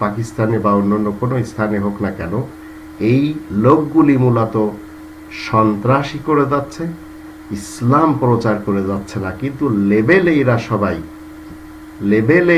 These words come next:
এরা সবাই বলে যাচ্ছে আমরা ইসলাম প্রচারক। আবার সেকেলে আপনি যখন দেখবেন, তাদেরকে দেখে মনে করবেন, এদের হুলিয়া দেখে, যে এরা হয়তো ইসলামের লোক,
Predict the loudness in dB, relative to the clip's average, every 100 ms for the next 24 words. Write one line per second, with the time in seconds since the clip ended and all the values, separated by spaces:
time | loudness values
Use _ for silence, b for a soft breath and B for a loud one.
0 | 4 4 4 2 0 -14 -20 -20 -16 0
1 | 4 6 4 4 2 2 -2 -4 -6 -4
2 | -4 -4 -6 -12 -18 -20 -20 -16 -14 -6
3 | 0 2 2 4 2 2 0 2 0 -6
4 | -18 -20 -20 -20 -20 -8 -2 4 4 4
5 | -6 -12 -2 -2 4 6 6 4 0 -14
6 | -20 -20 -20 -20 -20 -10 -4 -2 2 2
7 | 2 -2 -12 0 0 2 2 4 2 2
8 | 2 2 -2 -12 -18 -20 -4 -2 2 2
9 | 2 0 0 0 2 4 2 4 4 4
10 | 2 2 0 0 2 4 4 2 0 0
11 | 2 2 2 0 -2 -2 -4 -2 0 2
12 | 2 2